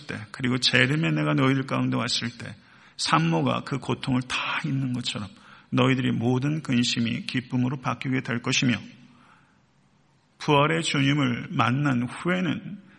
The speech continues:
너희들의 기쁨을 빼앗을 자가 없을 것이고, 그리고 중보자이신 예수 그리스도의 이름으로 거룩하신 하나님께 기도할 때 너희의 기쁨이 충만하게 될 것이다.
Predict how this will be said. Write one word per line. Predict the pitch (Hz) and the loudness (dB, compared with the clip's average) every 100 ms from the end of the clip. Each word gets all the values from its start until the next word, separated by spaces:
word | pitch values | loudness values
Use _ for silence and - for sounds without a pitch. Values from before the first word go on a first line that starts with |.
| - | -2
너희들의 | 131 143 156 156 156 | 2 4 2 0 0
기쁨을 | 139 127 139 123 120 - | -2 -2 0 0 -2 0
빼앗을 | 95 196 - 190 | 2 2 0 -2
자가 | 196 185 196 | 0 2 2
없을 | 170 175 | 2 0
것이고, | 165 151 - 117 101 - _ _ _ _ - _ _ - | 0 0 -2 -4 -10 -20 _ _ _ _ -20 _ _ -2
그리고 | 147 139 139 | 2 4 4
중보자이신 | - 151 165 170 165 160 135 127 | 4 4 4 2 0 0 0 2
예수 | 135 147 - 170 - | 4 4 2 -2 -2
그리스도의 | 143 139 - 151 131 | 0 0 2 0 2
이름으로 | 131 135 135 180 131 - - - - - - | 2 2 2 0 -2 -4 -16 -20 -20 -20 -4
거룩하신 | - 131 160 190 185 - 185 | 4 4 4 2 0 0 0
하나님께 | 170 160 156 151 - 123 - | 0 0 0 0 -2 -4 -2
기도할 | 147 139 151 151 151 | 0 2 0 -2 -4
때 | 113 | -2
너희의 | 123 127 143 147 | 2 2 2 0
기쁨이 | 131 - 135 120 | -6 -2 -2 -2
충만하게 | - - 214 202 170 170 190 | -2 -2 0 2 0 -2 -2
될 | 190 143 | -2 -4
것이다. | 139 131 - 120 | -2 -4 -4 -8